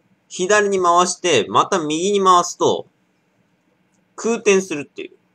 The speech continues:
式ですね。で、また左に回して、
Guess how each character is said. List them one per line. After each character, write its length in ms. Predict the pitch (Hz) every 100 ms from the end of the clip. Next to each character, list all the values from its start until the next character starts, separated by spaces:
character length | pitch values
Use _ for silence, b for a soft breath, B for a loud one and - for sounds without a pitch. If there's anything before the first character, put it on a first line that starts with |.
| _ _ _ _ _
式 240 | - 87
で 80 | 85
す 100 | -
ね。 140 | - _ _ _ _
で、 80 | 170
ま 160 | 190
た 140 | 196 196
左 340 | 185 143 156
に 100 | 135
回 180 | 127 113
し 100 | 110
て、 220 | - 95